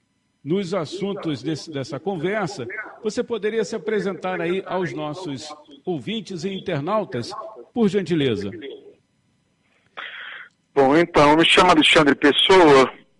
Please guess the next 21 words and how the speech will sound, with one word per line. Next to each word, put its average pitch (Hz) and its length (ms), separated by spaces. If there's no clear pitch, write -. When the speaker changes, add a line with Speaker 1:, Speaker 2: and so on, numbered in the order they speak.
Speaker 2:
eu 151 140
sou 175 200
engenheiro 151 540
civil 143 300
sanitarista, 147 1000
professor 156 680
pesquisador 123 840
da 120 260
Escola 160 460
Politécnica 127 1200
de 156 120
Saúde 135 760
Joaquim 151 440
Venâncio, 160 760
que - 100
é 135 100
uma 165 260
das 135 200
escolas 131 500
da 120 140
Fiocruz, 170 720